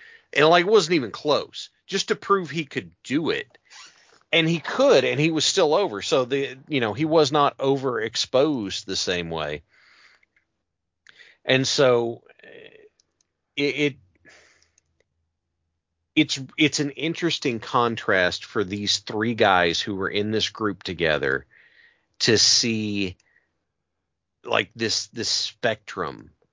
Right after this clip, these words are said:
of ring workers. And, I mean, on one hand, oh, yeah, it's, it's super easy to dog on 'em. And on the other hand, it's like, well, okay,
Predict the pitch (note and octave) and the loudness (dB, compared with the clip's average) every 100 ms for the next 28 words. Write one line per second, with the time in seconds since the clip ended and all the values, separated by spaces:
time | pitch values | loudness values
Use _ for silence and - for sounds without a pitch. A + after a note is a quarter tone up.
0 | - G2 F2 E2+ D#2 E2 G#2+ F#2+ F#2+ F#2 | -10 -6 -4 -6 -10 -18 -8 -4 -4 -2
1 | D#2+ C#2 - G1+ - - - B2 G2+ F#2+ | -2 -2 -6 -10 -6 -6 -2 0 2 0
2 | F2 _ _ _ _ _ _ _ _ _ | -6 _ _ _ _ _ _ _ _ _
3 | _ _ - E3+ E3 D#3+ D3+ D#3+ D3+ F#3+ | _ _ 0 2 4 4 2 2 0 0
4 | F3+ F3 F#3+ F#3+ G3 E3 _ _ _ - | 0 -2 -2 -2 -4 -12 _ _ _ -20
5 | _ _ _ _ _ - D3+ C#3+ C3 C#3 | _ _ _ _ _ 0 2 2 0 2
6 | A#2 G#2 B2+ - D#3 C3 - - D#3 C#3 | 2 -2 -6 -8 -6 -2 -2 2 2 0
7 | C3+ B2 A2+ G#2+ F#2+ G#2 G#2 G2 F#2 F2+ | -2 -2 -4 -4 0 4 4 4 0 -2
8 | G#2+ C#3+ D3 D#3+ E3 D3 D3 C3+ C3 A#2 | 0 2 4 4 4 2 0 0 -2 4
9 | C3 B2 A#2+ G2+ - A2 F#2 E2+ | 6 6 4 0 -2 -2 -2 -8